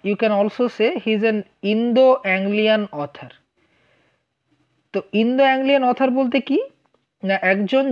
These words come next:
যিনি ভারতীয়, one who is Indian by birth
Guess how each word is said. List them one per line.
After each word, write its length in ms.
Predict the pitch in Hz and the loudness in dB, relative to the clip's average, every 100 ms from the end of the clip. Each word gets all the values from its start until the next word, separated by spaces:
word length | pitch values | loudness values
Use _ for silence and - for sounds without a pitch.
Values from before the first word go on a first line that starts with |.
| 196 | 0
যিনি 240 | 220 226 185 330 - _ _ - 151 - | 2 0 -2 -6 -18 _ _ -16 -14 -2
ভারতীয়, 500 | 190 240 226 180 185 175 202 | 2 2 0 -2 0 2 2
one 120 | 240 254 - _ _ | 0 -4 -14 _ _
who 120 | - 208 233 | -2 0 2
is 100 | 226 - _ _ _ _ _ _ _ _ 202 | -2 -6 _ _ _ _ _ _ _ _ -2
Indian 420 | 208 220 247 254 254 214 | 0 0 2 0 0 2
by 120 | 214 180 165 | 2 2 2
birth 300 | 156 170 | 0 -2